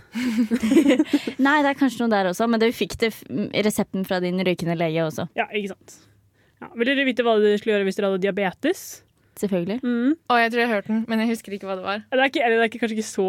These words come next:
Speaker 2: ille, men det er i hvert fall man, det er bare å spise kjeks og sjokolade. Men hvis man legger til litt ekstra nøtter og mandler,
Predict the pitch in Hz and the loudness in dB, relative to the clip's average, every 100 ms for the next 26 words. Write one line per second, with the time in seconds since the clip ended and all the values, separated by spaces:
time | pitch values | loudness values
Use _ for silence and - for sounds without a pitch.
0 | 185 185 233 247 247 247 247 247 233 233 | 0 0 2 2 2 2 2 2 2 4
1 | 254 254 247 202 - 214 202 - 208 196 | 2 0 -4 -4 -4 -4 -4 -6 -6 -2
2 | 214 185 262 - - - _ 233 277 269 | 0 2 0 -2 -12 -20 _ 0 2 2
3 | 226 240 233 208 180 208 190 214 - 220 | 0 0 2 0 0 -2 -2 -4 -6 -2
4 | 208 - 214 208 196 185 269 | -2 -2 -2 0 0 0 -2